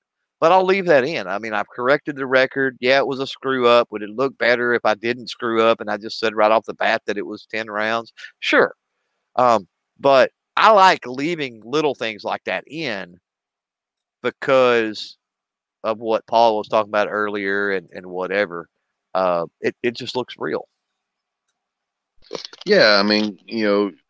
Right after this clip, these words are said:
Speaker 2: we are human beings. I mean, you know, no one is perfect. I think the more you do it, the more polished you get, to where when you first start out, it might take seventeen takes to get something.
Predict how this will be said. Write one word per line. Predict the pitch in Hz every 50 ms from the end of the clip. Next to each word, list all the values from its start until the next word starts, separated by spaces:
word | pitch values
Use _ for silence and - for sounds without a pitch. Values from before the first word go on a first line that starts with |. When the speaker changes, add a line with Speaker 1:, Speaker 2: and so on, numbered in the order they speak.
| _ _ -
Speaker 2:
we | 104 113 101 95 95 104 117 117 104
are | 85 101 107 110 110 107 107
human | - - - 117 120 110 98 90
beings. | 80 101 117 - 98 73 67 65 65 - - - - 73
I |
mean, | 80 80 80 80 80 80 78 -
you | - 85 90
know, | 87 85 85 85 85
no | 85 87 90 95
one | 101 101 101 101 101 95 92
is | 87 - -
perfect. | - - 110 143 - - 95 80
I | 80 90
think | - - 107 101
the | - 92
more | 90 90 98 104 110 110
you | 104 92 90
do | 82 - - - 92 95 110
it, | 143 151 - _
the | - 95
more | 92 90 85 80
polished | - - - 90 92 98 98 92 - -
you | 92 87
get, | 78 69 - 85 90 107 - - - - - - _ - - _ -
to | - 107 101
where | 98 98 98
when | 95 95 95
you | 92 92
first | - - 110 107 101 -
start | - 107 101 98 98
out, | 104 120 - -
it | 95 101 -
might | 90 95 104 107 - -
take | - 107 107 104 98 - _ _ -
seventeen | - - - 107 101 104 101 - - 110 104 98 92
takes | - - 104 107 98 - - -
to | 107
get | 104 98 110 -
something. | - - 117 123 123 - 151 160 175